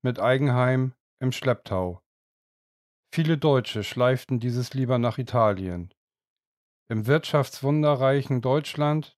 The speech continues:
der neunzehnhundertfünfziger und sechziger Jahre wuchsen auch die Hänger in Höhe, Breite, Länge und Ausstattung.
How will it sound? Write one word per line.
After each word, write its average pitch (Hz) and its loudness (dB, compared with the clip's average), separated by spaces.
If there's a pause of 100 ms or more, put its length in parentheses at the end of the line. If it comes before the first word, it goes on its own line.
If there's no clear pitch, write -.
der 117 -2
neunzehnhundertfünfziger 135 -2
und 123 -2
sechziger 117 -2
Jahre 135 0 (640)
wuchsen 160 -2
auch 139 0
die 127 -2
Hänger 135 2
in 120 0
Höhe, 147 2 (380)
Breite, 127 2 (100)
Länge 123 0 (380)
und 143 0
Ausstattung. 92 -2